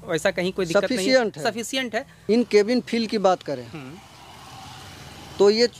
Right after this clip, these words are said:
Speaker 2: छोटी hatchback car है,
Speaker 1: हम्म।
Speaker 2: क्या पाँच लोगों के लिए sufficient है?
Speaker 1: आराम से, अगर आप आगे बैठते हैं तो आप जैसा देखिएगा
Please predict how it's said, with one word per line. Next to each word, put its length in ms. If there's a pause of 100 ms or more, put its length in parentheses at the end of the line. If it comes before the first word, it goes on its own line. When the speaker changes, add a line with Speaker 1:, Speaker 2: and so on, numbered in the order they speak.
(140)
Speaker 2:
छोटी 440 (100)
hatchback 440
car 240
है, 140
Speaker 1:
हम्म। 260 (220)
Speaker 2:
क्या 120
पाँच 420
लोगों 260
के 140
लिए 160
sufficient 640
है? 320 (400)
Speaker 1:
आराम 260
से, 120
अगर 220
आप 300
आगे 300
बैठते 320
हैं 280
तो 180
आप 280
जैसा 200
देखिएगा 500